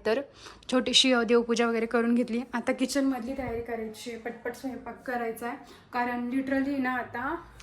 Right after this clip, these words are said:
अं, पावणे अकरा, नाही, अकराला फक्त नऊ मिनटं कमी आहेत. आणि आता म्हटलं पटकन स्वयंपाक वगैरे करून घेते,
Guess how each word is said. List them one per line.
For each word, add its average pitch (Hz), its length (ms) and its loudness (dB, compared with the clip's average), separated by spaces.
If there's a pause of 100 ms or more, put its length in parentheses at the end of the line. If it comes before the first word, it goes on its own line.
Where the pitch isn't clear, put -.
(120)
अं, 240 380 -6
पावणे 254 340 2
अकरा, 254 220 -4 (720)
नाही, 294 240 2 (100)
अकराला 285 400 2
फक्त 294 360 -2 (280)
नऊ 285 360 4
मिनटं 262 280 2
कमी 226 360 -8
आहेत. 269 160 -4 (560)
आणि 214 360 -4
आता 226 160 -8
म्हटलं 233 220 -8
पटकन 240 360 -8
स्वयंपाक 220 380 -2
वगैरे 214 240 -8
करून 214 400 -8
घेते, 226 380 -6